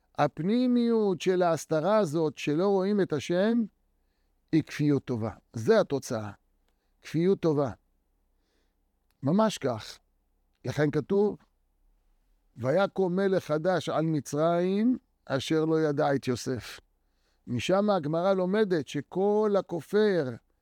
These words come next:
בטובת חברו, סופו לכפור בטובתו של מקום. איך לומדים את זה? מפרעה.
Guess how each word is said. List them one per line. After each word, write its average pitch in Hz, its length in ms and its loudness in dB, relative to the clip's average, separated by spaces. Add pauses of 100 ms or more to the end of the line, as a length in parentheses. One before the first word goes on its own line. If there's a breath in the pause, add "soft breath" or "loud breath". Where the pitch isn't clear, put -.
(360)
בטובת 160 580 0
חברו, 156 760 0 (560)
סופו 196 540 0
לכפור 226 640 0
בטובתו 170 560 -2
של 151 160 0
מקום. 120 440 -2 (920)
איך 165 140 0
לומדים 170 400 0
את 143 80 -2
זה? 131 220 -4 (320)
מפרעה. 240 640 0